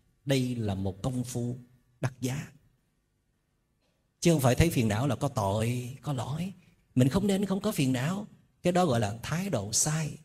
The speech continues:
wrong attitude. Tu tập mà mình mong không có phiền não liền là sai. Thành ra cái bước thứ hai, sau khi nhận diện mình có phiền não rồi đó, bước thứ hai là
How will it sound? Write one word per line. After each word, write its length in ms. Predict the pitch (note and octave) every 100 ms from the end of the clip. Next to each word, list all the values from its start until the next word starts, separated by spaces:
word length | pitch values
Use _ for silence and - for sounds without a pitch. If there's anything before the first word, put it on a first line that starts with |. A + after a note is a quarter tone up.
| _ _ _
wrong 280 | - C3+ C#3 C3
attitude. 560 | - F3 E3+ C#3+ D#3 C#3 - - _ _ _ _ _ _ _ _
Tu 140 | E3+ D#3+
tập 180 | C3 -
mà 200 | B2+ A#2
mình 540 | A2+ A2 G#2+ G#2 G2+ G2+ - -
mong 360 | - C#3 F3 D#3+ - -
không 180 | - F#3
có 100 | F#3
phiền 180 | - A2+
não 200 | A2 C#3
liền 180 | A#2 G#2
là 100 | F#2+
sai. 340 | - G#2+ - - - _ _ _ _ _ _ _ _
Thành 120 | C3
ra 100 | C3+
cái 120 | C#3+ F3+
bước 200 | A3 A#3
thứ 160 | F#3+ F#3
hai, 500 | D#3+ D3+ D3+ - -
sau 280 | - - D#3+
khi 180 | D#3 D#3+
nhận 320 | D3+ G#2+ A#2
diện 460 | G#2+ G2 A2 A#2 A2+
mình 360 | C3 B2 -
có 120 | A#2 D#3
phiền 200 | A#2+ G#2+
não 220 | G#2+ C#3+
rồi 200 | A2+ G#2
đó, 120 | A#2+ E3
bước 140 | E3+
thứ 100 | E3+
hai 280 | D3+ B2+ A#2+
là 220 | A2 F2+